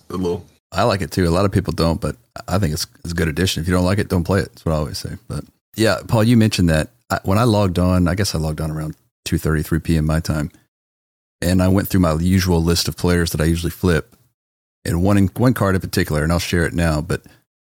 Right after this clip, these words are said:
Speaker 2: Raheem Sterling, the gold card. I bought, I don't know how many of him yesterday. I think I bought fifty of him for, like, thirteen thousand, thirteen two.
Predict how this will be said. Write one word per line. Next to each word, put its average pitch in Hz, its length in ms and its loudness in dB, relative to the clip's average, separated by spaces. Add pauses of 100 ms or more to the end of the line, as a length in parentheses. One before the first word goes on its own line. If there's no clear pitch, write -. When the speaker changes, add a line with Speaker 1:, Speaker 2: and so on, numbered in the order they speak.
(100)
Speaker 2:
Raheem 98 240 4
Sterling, 85 540 2
the 78 100 -4
gold 80 240 0
card. 69 280 -4 (1120)
I 98 140 0
bought, 101 340 0
I 101 80 -2
don't 90 100 2
know 82 80 -2
how 85 200 0
many 80 220 0
of 71 100 -6
him 76 140 -4
yesterday. 80 260 -4
I 87 40 -2
think 110 180 -2
I 92 40 2
bought 87 200 -2
fifty - 380 0
of 90 100 2
him 92 160 2 (340)
for, 80 180 2
like, 80 200 -2
thirteen 92 380 0
thousand, 90 520 0
thirteen 90 400 0
two. 92 220 4